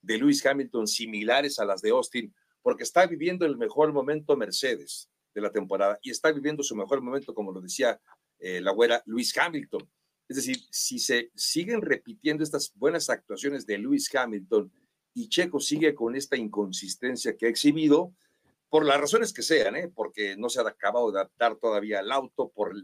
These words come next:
equivocaciones del pit, las propias equivocaciones, por lo que sea, si siguen presentándose este tipo de, de, de pifias para el equipo de Red Bull y Checo, pues no sé si podríamos estar tan tranquilos de que Checo vaya a llegar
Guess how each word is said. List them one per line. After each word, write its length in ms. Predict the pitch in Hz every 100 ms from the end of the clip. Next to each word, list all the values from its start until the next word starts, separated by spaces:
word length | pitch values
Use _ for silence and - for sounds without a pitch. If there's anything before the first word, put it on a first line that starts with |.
| 90
equivocaciones 840 | 92 95 92 95 90 117 107 95
del 200 | 95 95
pit, 160 | 143 139
las 120 | 113
propias 300 | 123 110 107
equivocaciones, 580 | 98 95 90 98 127 131
por 200 | - 107
lo 140 | 104
que 140 | - 101
sea, 380 | - 151 123 - _ _ _ _ _
si 180 | -
siguen 320 | 135 160 170 -
presentándose 720 | 139 120 110 143 143 120 139
este 160 | 139 117
tipo 360 | 143 139 135
de, 320 | 113 95 87 - _
de, 500 | 92 87 85 82 85 _ -
de 100 | 98
pifias 440 | - 95 113 104
para 220 | 104 92
el 80 | 92
equipo 320 | 95 - 107
de 60 | 101
Red 140 | 123 101
Bull 160 | 127
y 40 | 95
Checo, 440 | - - 139 170 _ - _ _ _ _
pues 240 | - 208 139
no 100 | 165
sé 180 | 165 254
si 140 | 269
podríamos 480 | - 160 165 165 143
estar 320 | 120 151 151
tan 260 | 139 123 104
tranquilos 640 | 113 110 - 151 143 110
de 160 | 101 104
que 160 | 104 98
Checo 380 | 143 139 120
vaya 440 | 104 120 120 117 101
a 40 |
llegar 400 | 92 101 110 123